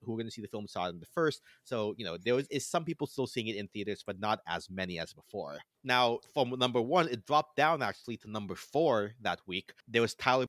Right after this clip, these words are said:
Perry's Boo, which opened to twenty-eight point five million, uh, twelve thousand per theater average. Jack Reacher Never Go Back was number two, twenty-two point eight million, with a six thousand per theater average. And then Ouija Origin of Evil was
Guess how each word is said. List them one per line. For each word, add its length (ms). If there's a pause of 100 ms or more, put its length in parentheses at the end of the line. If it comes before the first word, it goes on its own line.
Perry's 340
Boo, 460
which 260
opened 300
to 60
twenty-eight 520
point 240
five 260
million, 360 (280)
uh, 140
twelve 280
thousand 360
per 140
theater 260
average. 640 (240)
Jack 300
Reacher 460
Never 300
Go 200
Back 340 (100)
was 220 (100)
number 240
two, 240
twenty-two 400
point 300
eight 200
million, 300
with 120
a 20
six 320
thousand 420
per 140
theater 260
average. 460 (360)
And 120
then 220 (100)
Ouija 600
Origin 400
of 220
Evil 400
was 180